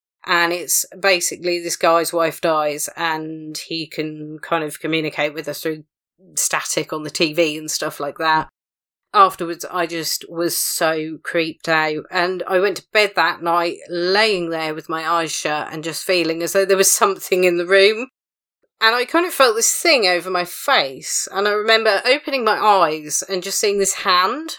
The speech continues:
over my face, <laughs> and I slapped it, and then I slapped the arm that was attached to it,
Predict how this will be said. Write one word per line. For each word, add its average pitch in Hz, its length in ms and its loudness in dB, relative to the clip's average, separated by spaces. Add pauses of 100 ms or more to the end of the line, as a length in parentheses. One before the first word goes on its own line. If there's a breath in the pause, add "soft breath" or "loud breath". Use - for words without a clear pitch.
over 202 280 4
my 190 160 2
face, 185 800 0 (340)
<laughs> - 400 -18
and - 380 0 (100)
I 311 80 2
slapped - 800 0
it, 165 260 -4 (420)
and 240 120 4
then 294 80 6
I 311 160 6
slapped - 500 4
the 247 120 4
arm 247 400 4
that 202 120 0
was 202 140 0
attached - 500 -2
to 175 140 -2
it, 165 260 -2